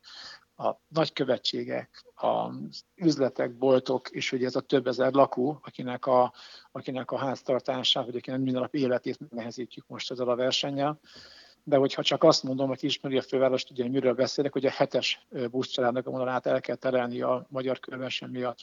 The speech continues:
ö, két és fél órára, akkor szerintem az ő nagyjából érthető, hogy mennyire nyúlunk bele a főváros életébe.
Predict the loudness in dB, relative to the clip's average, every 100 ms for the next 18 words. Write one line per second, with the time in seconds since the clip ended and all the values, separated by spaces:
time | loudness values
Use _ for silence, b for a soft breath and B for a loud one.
0 | -8 -6 -6 -6 -6 -6 -4 -4 -4 -4
1 | -2 0 0 -2 -2 -2 0 0 -2 -2
2 | -2 0 0 0 0 0 0 0 0 -4
3 | -2 0 0 -2 -2 -2 -2 -4 -4 -6
4 | -6 -4 -4 -4 -4 -4 -4 -4 -4 -6
5 | -6 -8 -8 -10